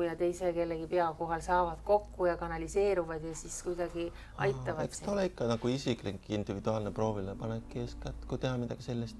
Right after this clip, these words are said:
Speaker 2: minna võõrasse riiki üksi ilma rahata, siis on ikka see, et kas ma saan hakkama ja kuidas ma saan hakkama. No minul oli taskus võtta see meditatsioon, et ma olin õppinud mediteerima.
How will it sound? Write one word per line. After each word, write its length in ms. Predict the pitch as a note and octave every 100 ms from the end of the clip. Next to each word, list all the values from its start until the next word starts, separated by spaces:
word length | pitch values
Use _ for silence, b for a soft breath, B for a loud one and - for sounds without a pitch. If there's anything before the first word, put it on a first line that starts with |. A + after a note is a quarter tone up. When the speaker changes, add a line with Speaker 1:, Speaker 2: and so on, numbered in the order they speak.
| - D#3
Speaker 2:
minna 160 | B2 A#2+
võõrasse 400 | A#2+ A#2+ - B2
riiki 320 | A#2+ A2 A#2 A2
üksi 200 | - A2
ilma 140 | A2
rahata, 500 | A2+ A#2+ - - C3+ - - B B B
siis 200 | - -
on 60 | F#3+
ikka 160 | -
see, 140 | - A#2
et 320 | - - - - -
kas 200 | - A#2
ma 120 | G#2+
saan 180 | A#2 A2+
hakkama 540 | B2+ - - G#2+ G2+ G2 -
ja 120 | F#2+ - -
kuidas 420 | A2+ G#2 - -
ma 100 | G2
saan 200 | A2+ A#2+ B2
hakkama. 380 | - - C3 - - B B
No 60 | C#3
minul 220 | F#3 F3+
oli 180 | C#3 B2
taskus 360 | A#2 A#2+ - -
võtta 300 | A2+ - G#2+
see 100 | A2+
meditatsioon, 760 | A2+ A#2 A2 - - C3 G#2+ B2
et 180 | - -
ma 80 | G#2
olin 160 | G#2 A2
õppinud 300 | - G#2 G#2+
mediteerima. 640 | G#2 A2 A#2 G#2 G2